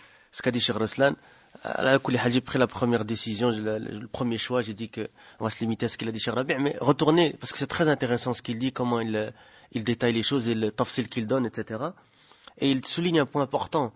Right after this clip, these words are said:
Il dit que l'adala des sahaba, hein, ça, ça fait partie des choses qui sont, qui font partie de nos croyances. Hmm ?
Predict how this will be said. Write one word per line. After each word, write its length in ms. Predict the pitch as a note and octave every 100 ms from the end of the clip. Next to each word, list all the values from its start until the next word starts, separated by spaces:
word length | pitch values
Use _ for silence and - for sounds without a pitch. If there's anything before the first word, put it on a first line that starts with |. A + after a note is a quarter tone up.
| - - -
Il 180 | B2 A#2+
dit 160 | F3+
que 220 | - D#3 - -
l'adala 720 | B2 A2+ B2 E3 C3+ B2+ C3
des 100 | A#2+
sahaba, 640 | B2 C3+ G#2+ B2+ A#2+ E3+ - _ _ _ -
hein, 220 | B2+ F#3+ - _ _ _ _ _ _ _ _ _ _ _ _ -
ça, 260 | - E3+
ça 140 | D3+ B2
fait 80 |
partie 520 | B2 A2+ - D3+ D#3+ - _ _ _ _ _ _
des 220 | F#2+ A2+
choses 320 | A2 - D#3+
qui 140 | - B2
sont, 300 | - C#3 C#3+ - -
qui 100 | -
font 100 | -
partie 220 | B2+ - A#2+
de 60 |
nos 80 | A#2
croyances. 600 | - A#2 A#2+ F2 - - _ - _ _ _ _ _ _ _ _ _ -
Hmm ? 180 | A#2